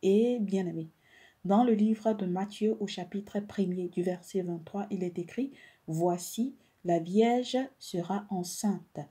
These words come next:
elle enfantera un fils, on lui donnera le nom d'Emmanuel, ce qui signifie Dieu avec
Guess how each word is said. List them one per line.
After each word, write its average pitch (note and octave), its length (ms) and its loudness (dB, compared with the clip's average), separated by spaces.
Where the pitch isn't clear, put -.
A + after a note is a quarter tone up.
elle A3+ 380 2
enfantera G3+ 960 -2
un D#3+ 120 -6
fils, G#3 480 -6
on B3+ 180 6
lui A3 140 4
donnera F#3+ 460 0
le F#3+ 140 2
nom F3+ 200 0
d'Emmanuel, E3+ 760 -4
ce - 300 -10
qui A3 260 -4
signifie G3 720 -4
Dieu G#3 520 2
avec D#3+ 260 -10